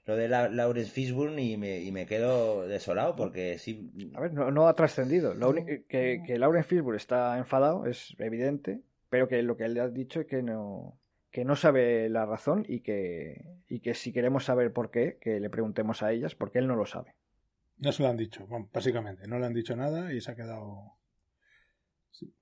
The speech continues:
Speaker 3: pues sí, es, es una jodienda porque era un personaje muy potente, vamos. Que, que, que vamos a descubrir
Speaker 2: Que
Speaker 3: de
Speaker 2: su
Speaker 3: Morfeo, ¿no?
Speaker 2: revisión en esta peli es, es ridícula. O sea que a lo
Speaker 3: Sí,
Speaker 2: mejor la intención que
Speaker 3: eh,
Speaker 2: tenían
Speaker 3: es
Speaker 2: era
Speaker 3: floja.
Speaker 2: esa,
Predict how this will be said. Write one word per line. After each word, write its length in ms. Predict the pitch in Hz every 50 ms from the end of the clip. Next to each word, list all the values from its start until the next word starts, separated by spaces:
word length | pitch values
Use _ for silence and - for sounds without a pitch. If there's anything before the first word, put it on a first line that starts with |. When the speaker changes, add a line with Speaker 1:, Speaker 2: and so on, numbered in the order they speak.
| _ _ _ - _
Speaker 3:
pues 160 | - 120 - -
sí, 320 | 165 147 120 113 - - - - - - _ _ _ _ _ - - 233
es, 180 | 208 - - -
es 240 | 370 143 117 - -
una 160 | 151 147 139
jodienda 460 | - - 131 120 131 156 165 160 135
porque 180 | 117 120 113 123
era 80 | 123
un 80 | 143 139
personaje 500 | 143 147 - 160 156 151 - - 156 143
muy 880 | 131 131 135 131 131 127 127 123 120 117 117 113 113 107 107 104 104 -
potente, 400 | - - 104 - 139 160 156 -
vamos. 260 | 110 131 147 131 - - _ _ _ _ _ _ _ _
Que, 120 | - 123 120 131 123 -
que, 260 | 139 - - - - - -
que 100 | 165 -
vamos 200 | 135 147 135 131
a 60 | 131
descubrir 400 | 135 139 - - 160 143 139 139
Speaker 2:
Que 40 | 135
Speaker 3:
de 100 | 131 131
Speaker 2:
su 60 | 127 127 123
Speaker 3:
Morfeo, 80 | 127 117
¿no? 40 | 117
Speaker 2:
revisión 680 | 117 113 110 110 110 120 - 120 120 120 123 135 135 - - - - - - - - - _ -
en 280 | - 120 117 107 117
esta 240 | 120 120 - 123 113
peli 420 | - 117 117 117 120 127 135 - - - -
es, 400 | - 107 113 113 - - - 113 113 104 - 98 - -
es 420 | 110 113 113 - - - - - 117 113
ridícula. 600 | 117 127 135 127 131 151 - - 98 - - - _ _ _ _ _ _ _ _ _ _ _ _ _
O 20 |
sea 120 | - 120 117
que 80 | 127
a 40 | 127
lo 60 | 123
Speaker 3:
Sí, 60 | 123
Speaker 2:
mejor 220 | 120 110 - 139 143
la 80 | 151 143
intención 400 | 135 - 143 131 - - 135 127
que 60 | 135
Speaker 3:
eh, 40 | 127
Speaker 2:
tenían 300 | - 139 143 143 147 151
Speaker 3:
es 40 | 151
Speaker 2:
era 120 | 147 143
Speaker 3:
floja. 120 | 120 117 -
Speaker 2:
esa, 320 | 180 - 131 117 - -